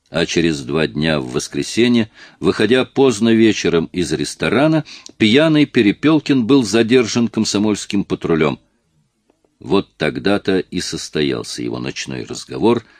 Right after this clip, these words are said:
с Климом Приваловым. Разговор, припомнив который на следующее утро, Перепелкин в страхе побежал к Свекловишникову. «Дурак ты!» —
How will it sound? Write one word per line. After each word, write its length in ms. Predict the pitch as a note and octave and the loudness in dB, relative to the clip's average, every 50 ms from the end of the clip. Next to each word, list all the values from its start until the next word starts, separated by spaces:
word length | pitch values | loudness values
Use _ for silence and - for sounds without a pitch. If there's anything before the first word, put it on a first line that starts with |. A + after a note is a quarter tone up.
| _ _ | _ _
с 220 | _ - - - - | _ -10 -10 -10 -8
Климом 500 | - - D#2+ D#2 G2 G2+ F#2 F2+ F2+ E2+ | -6 -4 -2 0 0 0 0 0 -2 -4
Приваловым. 720 | - - - D#2 D2+ D#2 E2 D#2+ D2+ C#2+ C#2 C2+ C2 A#1+ - - - - - | -4 -4 -2 0 0 2 2 2 0 0 -2 -2 -4 -8 -12 -16 -20 -12 -6
Разговор, 760 | - - G#2 F#2+ D#2+ D2 D2+ F2 F2+ G2+ B2+ C3 A#2 - - _ _ _ _ _ _ | -2 0 2 2 0 0 -2 0 2 4 4 2 2 0 -4 _ _ _ _ _ _
припомнив 560 | - F#2+ A2 G2 - A#2+ B2 A#2+ A#2 G#2+ - | 0 0 0 2 2 4 4 4 4 2 2
который 340 | - A2+ G#2 - A2+ A2 A2 | 0 0 0 2 2 2 2
на 120 | G#2+ G#2+ G#2 | 2 2 0
следующее 720 | - - B2+ D3+ E3 C#3+ C#3+ B2 - - - A2+ G#2+ G2+ - | 0 0 2 2 4 4 2 2 0 2 2 4 2 2 2
утро, 500 | - G#2+ G2 F2 - - - C#2+ C2 - - - - _ _ _ | 0 0 0 0 -2 -2 -4 -4 -4 -4 -8 -14 -20 _ _ _
Перепелкин 760 | G#2+ G#2+ G2 G2+ F2+ - - A2+ A#2+ A#2 - - A2+ G#2+ G#2 | 2 2 4 4 2 2 2 2 2 2 0 0 0 0 0
в 80 | F#2 - | -2 -4
страхе 720 | - - - - G2+ E2+ G2 A#2 C3 C3 A#2 - C3+ C3 | -8 -10 -6 -4 -2 0 0 2 0 0 0 0 -2 -2
побежал 580 | - - G2+ E2+ F#2 F2 - D#2 F#2+ G#2 G#2+ - | 0 0 0 2 2 0 0 0 0 0 0 -2
к 120 | - - | -4 -6
Свекловишникову. 1120 | - - D2 F2+ - - F2+ F2+ F2 D2+ C2+ C2 - - C2+ A#1+ - - B1+ A1+ A#1 - _ _ _ _ _ _ _ _ _ _ _ _ _ - | -6 -4 -4 -4 -4 -2 -2 -2 0 0 -2 -4 -6 -8 -10 -12 -12 -10 -10 -10 -10 -10 _ _ _ _ _ _ _ _ _ _ _ _ _ -12
«Дурак 840 | - C#2 A1+ B1+ B1 D#2+ C#2+ A#1+ A#1 A#1+ B1+ C#2 D2 C2 - - | -12 -12 -12 -10 -8 -6 -6 -6 -6 -8 -6 -6 -6 -6 -8 -10
ты!» — 200 | - - A2 - | -14 -16 -16 -16